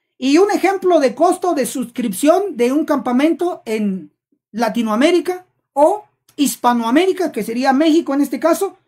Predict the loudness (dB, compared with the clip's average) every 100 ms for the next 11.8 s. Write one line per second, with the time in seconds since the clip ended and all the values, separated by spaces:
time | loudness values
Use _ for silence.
0 | _ -6 -2 0 0 0 -2 -8 _ 0
1 | 2 4 0 -2 -2 -2 0 0 0 0
2 | 0 2 2 0 0 0 0 -4 0 2
3 | 2 0 -2 -2 0 2 2 -2 _ _
4 | _ _ _ -6 -2 -2 0 0 0 -2
5 | 0 0 0 0 0 0 0 -6 -10 _
6 | _ _ _ 0 2 2 2 0 0 0
7 | 0 -2 -2 -4 -2 0 0 2 0 -4
8 | -6 -12 -8 0 2 2 -4 _ -2 -2
9 | 0 2 4 4 4 6 4 4 4 2
10 | -2 -12 _ -8 -4 -4 -4 -2 0 0
11 | -2 -4 -4 0 2 2 -2 -6